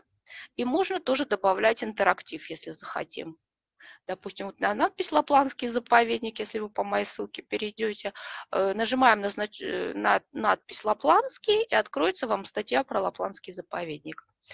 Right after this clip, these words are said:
Э, то есть, э, я здесь добавила просто гиперссылку. Можно интерактивную метку поставить рядышком. Вот, например, "Северный олень", у меня рядом стоит интерактивная меточка.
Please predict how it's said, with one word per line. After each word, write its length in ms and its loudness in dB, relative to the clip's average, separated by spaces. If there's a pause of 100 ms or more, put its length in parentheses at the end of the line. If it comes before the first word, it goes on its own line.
(460)
Э, 320 -4
то 100 -2
есть, 160 -2
э, 180 0
я 180 4
здесь 180 -6
добавила 340 2
просто 340 -10
гиперссылку. 920 -14
Можно 360 2
интерактивную 720 2
метку 380 -14
поставить 560 -6
рядышком. 540 -4
Вот, 160 -6
например, 420 -2
"Северный 520 2
олень", 240 0
у 40 0
меня 140 0
рядом 260 0
стоит 260 -4
интерактивная 680 -4
меточка. 560 -6